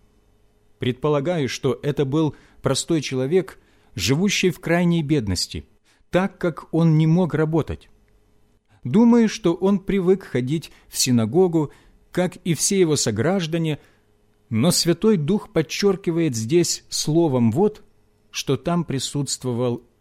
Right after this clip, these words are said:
инвалид. Господь хотел в это субботнее утро иметь кого-то, кому он мог бы послужить, кого он мог бы исцелить,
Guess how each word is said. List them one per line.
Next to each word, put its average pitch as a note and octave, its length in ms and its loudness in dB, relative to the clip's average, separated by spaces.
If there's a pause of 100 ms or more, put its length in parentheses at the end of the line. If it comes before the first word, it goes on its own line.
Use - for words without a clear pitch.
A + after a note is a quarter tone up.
инвалид. A2 540 0 (3000)
Господь C#3+ 440 0
хотел F3+ 440 2
в G#2 120 -2
это C#3+ 240 0
субботнее C3 720 0
утро F3+ 460 -2 (480)
иметь F#3 340 4
кого-то, F3+ 560 -2 (380)
кому F#3 340 4
он G3 240 4
мог D3+ 300 0
бы D#3+ 100 -4
послужить, C#3+ 680 -4 (460)
кого D#3 360 4
он F#3 220 2
мог F3 340 4
бы F#3+ 160 4
исцелить, E3 640 -4